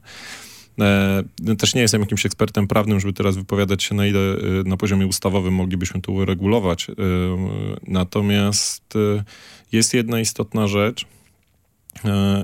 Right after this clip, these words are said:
jest to dużo praw-, jest dużo prawdy w tym, że, e, jeżeli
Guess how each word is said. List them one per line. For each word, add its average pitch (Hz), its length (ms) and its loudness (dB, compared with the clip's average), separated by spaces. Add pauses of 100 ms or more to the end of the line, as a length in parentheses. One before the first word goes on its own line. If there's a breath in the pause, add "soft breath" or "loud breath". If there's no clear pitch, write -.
jest 117 280 2
to 127 100 0
dużo 101 300 0
praw-, 92 460 0 (160)
jest 123 240 2
dużo 113 220 2
prawdy 92 380 0
w - 80 -12
tym, 92 320 0
że, 92 360 0 (720 loud breath)
e, 92 840 2 (120)
jeżeli 104 760 2